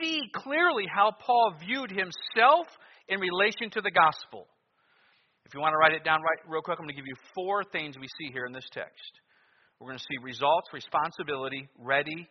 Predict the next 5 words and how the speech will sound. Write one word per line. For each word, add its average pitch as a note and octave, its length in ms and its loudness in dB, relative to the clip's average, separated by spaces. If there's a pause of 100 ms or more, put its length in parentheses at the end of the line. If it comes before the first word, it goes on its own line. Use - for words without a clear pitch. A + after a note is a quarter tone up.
and B2+ 100 -12
resilient. G#2 600 -12 (2500)
He C3+ 100 -8
expected D3+ 500 -2
results. C3 540 -2